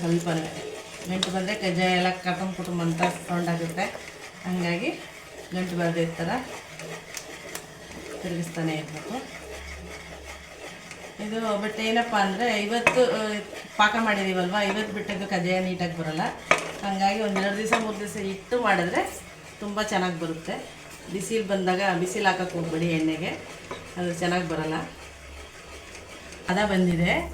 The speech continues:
ನೀಟಾಗಿ. ಇದನ್ನು ಒಂದೆರಡು ದಿವಸ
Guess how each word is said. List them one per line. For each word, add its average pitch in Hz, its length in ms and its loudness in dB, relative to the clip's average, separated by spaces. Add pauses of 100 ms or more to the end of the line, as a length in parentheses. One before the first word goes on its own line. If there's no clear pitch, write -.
(580)
ನೀಟಾಗಿ. 190 540 0 (2500)
ಇದನ್ನು 202 240 2 (120)
ಒಂದೆರಡು 208 420 4
ದಿವಸ 226 140 2